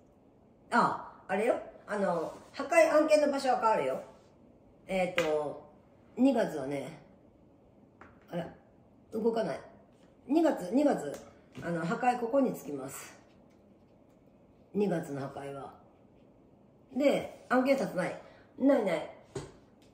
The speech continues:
なぜか、五が中級してるから。これ私どっかでも喋ったと思うけど、五王土星が、えっと、中級してる時は、暗警察は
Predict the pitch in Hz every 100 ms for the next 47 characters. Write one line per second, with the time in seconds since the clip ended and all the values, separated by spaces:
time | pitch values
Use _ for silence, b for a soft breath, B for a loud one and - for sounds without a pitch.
0 | - - - - 208 214 165 139 143 165
1 | 196 156 139 147 135 - - 131 - -
2 | - - - _ _ _ - - _ _
3 | _ - - 262 247 - 208 226 254 330
4 | 320 262 208 202 180 170 156 160 190 170
5 | B B B B - 196 302 359 359 311
6 | 226 190 196 185 214 196 - - - -
7 | 180 180 170 165 156 151 139 B B -
8 | 320 330 - 320 302 302 285 294 202 196
9 | 165 151 202 247 277 285 190 - 185 175
10 | 139 -